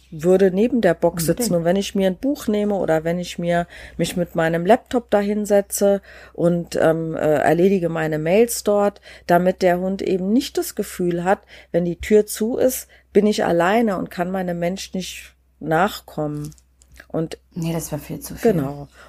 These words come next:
Speaker 1: Und erst wenn das funktioniert, stehe ich irgendwann mal auf, bewege mich ein paar Schritte durch die Wohnung, setze mich wieder hin, also nicht durch die Wohnung, sondern erstmal durch das eine Zimmer, bin noch im Zimmer,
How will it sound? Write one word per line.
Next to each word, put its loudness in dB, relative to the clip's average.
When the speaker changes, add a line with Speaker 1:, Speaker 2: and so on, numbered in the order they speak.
Speaker 1:
Und -2
erst 0
wenn 0
das 0
funktioniert, -4
stehe -2
ich -6
irgendwann -2
mal -4
auf, 0
bewege -2
mich -12
ein -4
paar -4
Schritte -4
durch 4
die -2
Wohnung, 0
setze -6
mich -10
wieder 0
hin, 0
also -2
nicht -10
durch -6
die -8
Wohnung, -2
sondern -6
erstmal -2
durch -10
das -16
eine -2
Zimmer, -2
bin -2
noch -10
im -12
Zimmer, -4